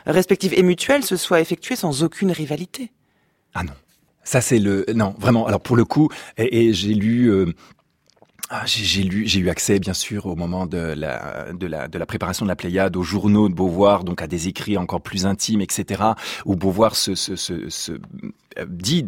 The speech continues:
Speaker 2: parfois des peurs qui sont les siennes, des angoisses, et cetera. Non, vraiment aucune rivalité pour le coup. Sauf peut-être à la toute fin, vous savez, avec les, les, les, le, le, tout, tout ce qui va se passer autour de Béni Lévy, où, euh,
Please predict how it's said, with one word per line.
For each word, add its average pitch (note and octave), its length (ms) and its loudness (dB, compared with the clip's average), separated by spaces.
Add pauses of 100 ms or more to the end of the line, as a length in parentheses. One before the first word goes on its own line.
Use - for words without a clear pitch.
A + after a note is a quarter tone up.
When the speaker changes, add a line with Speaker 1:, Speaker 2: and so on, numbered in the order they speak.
(120)
Speaker 2:
parfois - 300 2
des G2+ 140 0
peurs A2+ 280 4
qui G2 120 -6
sont - 140 -2
les E2+ 100 -6
siennes, A2 420 2
des - 180 -4
angoisses, G2+ 360 2
et G#2 80 -6
cetera. G#2 320 -2 (240)
Non, A2+ 120 4
vraiment A2 360 0
aucune C#3 320 0
rivalité F#2+ 480 -4
pour G#2+ 100 -4
le A2+ 60 -2
coup. - 140 -2 (220)
Sauf - 200 2
peut-être E3 340 -2
à A#2 60 0
la G#2+ 100 4
toute - 180 -6
fin, A2+ 140 2
vous F2 80 0
savez, F#2 300 0
avec D#2+ 220 -6
les, E2+ 200 -2
les, F2+ 160 -2
les, F2+ 180 -4
le, - 100 -10 (280)
le, F#2+ 720 -2
tout, B2+ 160 0
tout - 160 -4
ce - 80 -4
qui - 80 -4
va A2+ 80 4
se - 80 -2
passer A2 220 0
autour B2+ 180 -4
de G#2 80 -2
Béni G2+ 240 -2
Lévy, B2 460 -4
où, A2 240 0
euh, G2+ 160 2